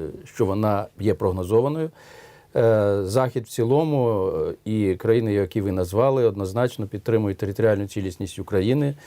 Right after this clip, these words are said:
засуджують, е, військову агресію Росії, не визнають, е, анексії Криму, е, е, засуджують, е, вторгнення бойовиків, е,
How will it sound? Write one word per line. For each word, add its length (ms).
засуджують, 840
е, 440
військову 340
агресію 540
Росії, 540
не 100
визнають, 600
е, 220
анексії 600
Криму, 480
е, 80
е, 1500
засуджують, 880
е, 240
вторгнення 720
бойовиків, 840
е, 40